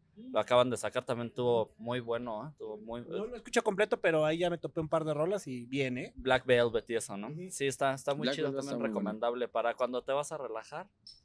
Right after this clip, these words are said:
Speaker 1: <laughs> Te lo pones y ahí te acuestas.
Speaker 3: Es más, ¿alguien tiene Black Velvet aquí?
Speaker 2: <laughs>
Speaker 3: No, no, no.
Speaker 2: No te suena una bocina, güey, porque
Speaker 3: Sí, güey, ¿no?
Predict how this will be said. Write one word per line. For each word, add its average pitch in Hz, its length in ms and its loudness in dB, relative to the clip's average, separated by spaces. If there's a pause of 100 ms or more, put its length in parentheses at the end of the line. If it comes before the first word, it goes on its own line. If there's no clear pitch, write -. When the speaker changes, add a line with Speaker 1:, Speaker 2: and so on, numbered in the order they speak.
(100)
Speaker 1:
<laughs> 208 460 -6 (120)
Te 123 100 4
lo 113 200 4
pones 113 400 0
y 107 40 -4
ahí 101 180 -4
te - 100 -10
acuestas. 98 380 -4
Speaker 3:
Es 147 60 0
más, 156 200 -2
¿alguien 170 260 -4
tiene 165 240 -6
Black 151 240 -4
Velvet 147 300 -8
aquí? 127 180 -10
Speaker 2:
<laughs> - 40 -8
Speaker 3:
No, 156 220 8
no, 165 120 12
no. 202 840 12
Speaker 2:
No 175 100 10
te 202 80 2
suena 214 240 8
una - 20 8
bocina, 185 380 4
güey, 196 120 -2
porque 139 280 -8
Speaker 3:
Sí, 175 260 6
güey, 165 180 2
¿no? 190 120 0